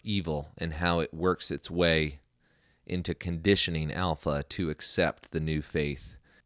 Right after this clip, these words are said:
even though he may not have, may, he may not have, uh, done that under different circumstances. So what we're seeing here, for those that don't understand, not that you don't understand, but that are unaware,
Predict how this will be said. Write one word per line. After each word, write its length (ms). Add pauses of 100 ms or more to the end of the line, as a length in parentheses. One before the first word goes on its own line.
(120)
even 300
though 160
he 140
may 240
not 200
have, 240 (320)
may, 280
he 140
may 200
not 220
have, 340
uh, 260 (280)
done 220
that 240
under 220
different 300
circumstances. 800 (500)
So 160
what 320 (180)
we're 200
seeing 340
here, 220
for 140
those 200
that 120
don't 180
understand, 460 (500)
not 180 (280)
that 140
you 60
don't 180
understand, 400
but 100 (120)
that 180
are 160
unaware, 460